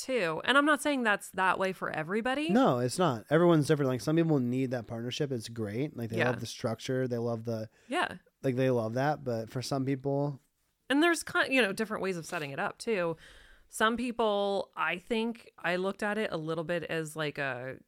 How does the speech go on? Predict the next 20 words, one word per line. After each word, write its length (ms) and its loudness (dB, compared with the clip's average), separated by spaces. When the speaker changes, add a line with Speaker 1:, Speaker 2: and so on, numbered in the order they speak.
Speaker 1:
like, 220 -10
a 80 -10
guidance 480 -10
type 240 -12
thing 220 -10
too. 380 -10
Speaker 2:
Mm. 60 -4
Speaker 1:
Like, 340 -6
you 80 -8
know, 260 -6
'cause 160 0
I, 180 2
it 180 -8
also 200 4
Speaker 2:
I 20 10
learned 380 8
a 20 8
Speaker 1:
different. 100 8
Speaker 2:
tremendous 520 0
amount. 360 -6